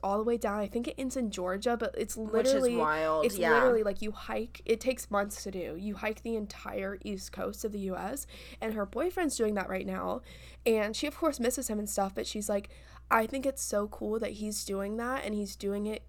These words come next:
Speaker 1: just for himself and just because that was a goal that he had." And I don't care what it is that he did, but the fact that he went and did something that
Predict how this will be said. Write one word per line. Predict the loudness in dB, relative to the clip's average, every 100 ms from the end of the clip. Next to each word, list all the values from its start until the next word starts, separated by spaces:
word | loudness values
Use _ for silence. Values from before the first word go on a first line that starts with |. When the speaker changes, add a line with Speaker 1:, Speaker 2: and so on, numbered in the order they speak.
| -6
Speaker 1:
just | 2 4 4 2
for | 0
himself | 0 -4 -4 -2 -2 -2 -2
and | -2
just | -2 -4
because | -4 -4 -2
that | 0 0
was | -2 -4
a | -2
goal | 0 0
that | -2
he | -4
had." | -4 -4 -2 -2 -4 -12 -16 -4
And | -2 0
I | 2 2
don't | 2 0 -12 -20 -20 -20 -20 -14
care | -2 0 2
what | 4 2
it | 2
is | 0 -2
that | -4
he | -4 -6
did, | -2 0 0
but | -2 -4
the |
fact | -2 0 0
that | -4
he | -6 -4
went | -2 -4 -4 -4
and | -4 -4 -8 -16 -18 -16 -18 -16 2
did | 2 4
something | 2 2 0 0
that | 0